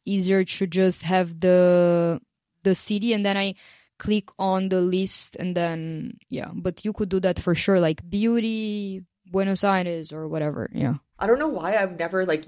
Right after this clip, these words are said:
Speaker 2: used it before, but I think now I'm going to because that's really interesting, and I like that. And it's, like, so
Speaker 1: Yeah.
Speaker 2: easy to share. I've seen people on Instagram who it's like, "I'll just share all my recommendations for, like, where I just traveled." So that's cool.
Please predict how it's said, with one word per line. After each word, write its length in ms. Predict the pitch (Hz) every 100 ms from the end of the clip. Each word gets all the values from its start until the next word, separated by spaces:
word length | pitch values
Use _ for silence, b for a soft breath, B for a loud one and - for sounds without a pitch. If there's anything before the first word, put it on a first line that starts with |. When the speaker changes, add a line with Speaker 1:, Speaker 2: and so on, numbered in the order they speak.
| -
Speaker 2:
used 240 | 143 -
it 140 | 302
before, 480 | 285 285 320 330 339 311
but 400 | - 170 160 151 -
I 100 | 170
think 460 | 175 180 180 190 170
now 500 | 151 143 147 147 143
I'm 140 | 143 147
going 260 | - 113 -
to 100 | 151
because 320 | 139 151 160
that's 220 | 156 147
really 320 | 143 143 135 123
interesting, 640 | 151 170 - - - - -
and 100 | -
I 40 |
like 200 | - 156
that. 140 | -
And 80 | -
it's, 160 | 165 165
like, 100 | 170
so 140 | 190
Speaker 1:
Yeah. 180 | 185 170
Speaker 2:
easy 100 | 160
to 60 | 147
share. 300 | - - -
I've 160 | 190 196
seen 200 | 226 226
people 260 | 254 285
on 160 | 269 196
Instagram 460 | 185 185 160 139
who 80 | 160
it's 120 | 156
like, 200 | 170 160 B B -
"I'll 100 | 269
just 180 | 277 285
share 220 | 262 254
all 80 | 254
my 140 | 247
recommendations 720 | 233 247 262 247 254 - 220
for, 100 | -
like, 180 | 196 185
where 160 | 170 196
I 120 | 208
just 180 | 202 202
traveled." 540 | 190 220 120 87 147
So 420 | - 156 147 143 _ _ _ -
that's 220 | 156 160
cool. 400 | - - -